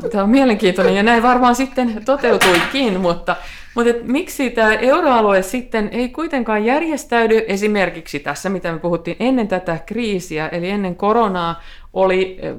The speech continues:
varmasti I M F, O E C D suositti, eh, euroalueelle enemmän tällaista elvyttävää finanssipolitiikkaa. Siihen ei lähdetty. Miksi siihen ei lähdetty?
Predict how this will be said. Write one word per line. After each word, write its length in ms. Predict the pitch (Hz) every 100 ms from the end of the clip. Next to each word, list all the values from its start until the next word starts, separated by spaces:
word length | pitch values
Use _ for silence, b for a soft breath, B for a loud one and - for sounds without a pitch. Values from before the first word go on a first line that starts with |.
| - - 180
varmasti 600 | 202 190 180 185 190 190
I 100 | 214
M 60 | 214
F, 40 | 214
O 240 | - 190 202
E 80 |
C 220 | 196 202 196
D 140 | 196
suositti, 640 | 190 190 185 - - 175 165 185 -
eh, 120 | - - - - -
euroalueelle 1040 | 190 190 185 185 180 180 175 175 175 170 b b
enemmän 380 | 185 233 233 180
tällaista 360 | 185 180 175 -
elvyttävää 540 | 226 254 202 - 160
finanssipolitiikkaa. 960 | 160 180 170 - 170 156 156 151 156 175
Siihen 340 | 220 240 170
ei 140 | 160 156
lähdetty. 480 | 147 151 - -
Miksi 280 | 202 320 240
siihen 240 | 190 180 170
ei 140 | 165
lähdetty? 560 | 156 151 143 - 143